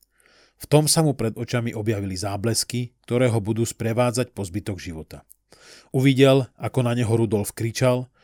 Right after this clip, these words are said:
ako od neho dostal facku a ako ho baril vodou. A nakoniec ho kopol do hlavy. Videl skuvíňajúceho Rudolfa, ako padá na zem, zvíja sa od bolesti, kričí, driape sa po ňom a snaží stá-, a snaží sa stále bojovať.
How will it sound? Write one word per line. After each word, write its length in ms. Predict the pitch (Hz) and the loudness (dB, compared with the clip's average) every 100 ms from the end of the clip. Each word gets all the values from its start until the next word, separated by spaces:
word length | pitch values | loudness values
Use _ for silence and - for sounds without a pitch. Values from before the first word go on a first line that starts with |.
| _ _ _ _ - | _ _ _ _ 0
ako 320 | 120 143 131 | 2 4 4
od 20 | 123 | 2
neho 120 | 117 107 | -2 -2
dostal 320 | 107 - 107 | -4 -4 -6
facku 560 | - 120 - 139 135 127 | -4 -4 -4 -2 -2 -4
a 220 | - - 110 | -14 -10 -8
ako 120 | 117 | -6
ho 140 | 107 110 | -4 -2
baril 320 | 104 107 101 | -2 -4 -4
vodou. 420 | 90 85 78 - _ _ _ - | -6 -10 -10 -14 _ _ _ -14
A 80 | 107 | -6
nakoniec 520 | 117 - 127 131 117 | -4 -2 0 0 -2
ho 80 | 104 | -6
kopol 400 | - 101 107 104 | -6 -6 -4 -4
do 100 | 90 | -6
hlavy. 380 | 82 82 76 - _ _ _ _ 117 | -8 -10 -12 -20 _ _ _ _ -2
Videl 240 | 127 127 | 4 4
skuvíňajúceho 880 | - - 127 143 131 127 123 - 113 | 2 -2 0 2 2 0 -2 -2 -6
Rudolfa, 720 | 101 113 113 117 - 127 127 - _ - | -4 -2 0 -2 -2 -4 -4 -8 _ -12
ako 240 | - 123 | -6 -2
padá 320 | 113 104 95 | -2 -2 -6
na 160 | 95 110 | -4 0
zem, 240 | 131 135 - _ _ - | 0 0 -8 _ _ -12
zvíja 320 | 101 117 123 | -2 4 4
sa 240 | 113 113 95 | 2 -2 -6
od 80 | 101 | -4
bolesti, 640 | 113 120 - - 131 131 _ - | 0 0 0 -4 -6 -8 _ -4
kričí, 560 | 117 113 131 135 131 - | -4 -2 -2 -2 -4 -10
driape 400 | 104 110 107 131 | -4 -2 0 -2
sa 160 | 135 - | -2 -2
po 160 | 131 | -4
ňom 160 | 131 123 - | -2 -4 -6
a 80 | |
snaží 400 | - - 101 104 | -8 -6 -6 -6
stá-, 320 | - - 101 104 | -6 -6 -6 -6
a 160 | - | -8
snaží 400 | - 113 110 123 | -8 -6 -4 -2
sa 240 | 117 120 - | -2 -4 -6
stále 320 | - 101 104 | -6 -4 -4
bojovať. 560 | 90 78 73 - - | -6 -10 -14 -18 -20